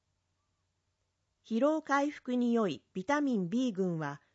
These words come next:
豚肉や大豆製品、魚に多く含まれますが、緑黄色野菜にも含まれ、他のビタミン類やカルシウム、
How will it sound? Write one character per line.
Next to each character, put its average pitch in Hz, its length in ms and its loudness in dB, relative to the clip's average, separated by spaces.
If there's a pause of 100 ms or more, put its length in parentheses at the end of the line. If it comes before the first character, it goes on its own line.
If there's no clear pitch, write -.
(260)
豚 269 280 -2
肉 254 280 -4
や 214 300 0
大 247 240 0
豆 262 140 -4
製 233 280 0
品、 135 360 -10 (680)
魚 269 500 -2
に 247 240 -4 (100)
多 302 200 2
く 220 120 -4
含 220 260 -6
ま 233 120 2
れ 233 100 0
ま 233 140 -2
す 202 140 -8
が、 151 220 -6 (600)
緑 202 200 2
黄 302 300 0
色 294 260 -4
野 285 140 0
菜 247 260 -2
に 247 140 0
も 180 120 0
含 196 300 -6
ま 196 80 -2
れ、 160 160 -4 (1200)
他 294 140 0
の 269 140 2
ビ 190 140 -4
タ 254 160 0
ミ 262 160 0
ン 240 100 0
類 185 240 0
や 156 220 -4
カ 208 160 -4
ル 262 100 0
シ 262 200 -4
ウ 220 100 2
ム、 156 220 -4